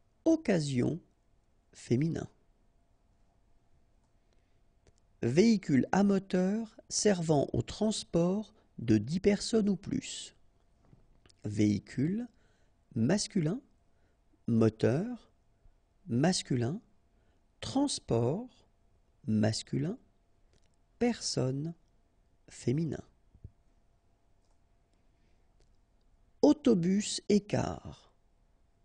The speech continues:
Autobus masculin, car masculin. Autobus public.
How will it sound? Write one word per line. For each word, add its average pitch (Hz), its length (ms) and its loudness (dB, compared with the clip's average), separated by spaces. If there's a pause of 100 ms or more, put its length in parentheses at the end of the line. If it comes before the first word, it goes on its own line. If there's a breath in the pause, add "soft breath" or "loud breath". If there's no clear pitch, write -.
(140)
Autobus 233 920 0 (460)
masculin, 131 600 -2 (1200)
car 123 680 0 (640)
masculin. 139 680 -4 (2750)
Autobus 226 600 4
public. - 800 -2